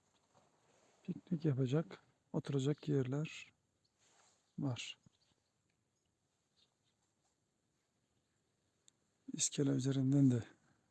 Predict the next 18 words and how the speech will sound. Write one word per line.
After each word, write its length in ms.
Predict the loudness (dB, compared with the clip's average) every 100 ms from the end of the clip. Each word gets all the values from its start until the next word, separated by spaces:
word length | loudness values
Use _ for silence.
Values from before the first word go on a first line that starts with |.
| _ -20 _ _ -2
böyle 260 | 0 0
göstereyim 600 | 0 0 -2 -2 -2 -4
şu 120 | -4
şekilde. 440 | -4 -4 -4 -4 -6 -8 _ _ _ _ _ _ _ _ _ _ _ _ _ _ _ _ _ _ -20 _ _ -20 _ _ _ _ _ _ -4
Bolu 520 | 0 4 4 4 4
Göynük 540 | 8 10 10 8 -2 -12 _ _ _ _ _ -8 0
yolundan 560 | 6 8 8 6 4 -2 _ -20 -20 _ _ _ _ _ -20 -20 _ _ 4
döndüğünüz 540 | 8 10 10 10 8 6
zaman 240 | 4 6
yaklaşık 580 | 6 4 0 -2 0 2
beş 140 | 4
kilometrelik 640 | 6 6 6 2 -2 0
bir 100 | 0
mesafede 680 | 2 0 0 0 2 4 4 2 _ _ _ _ _ _ _ -10
içeriye 440 | 6 10 12 10
doğru 320 | 10 8 8
dön-, 280 | 10 10 12
dönüyorsunuz. 720 | 12 10 8 4 2 2 -4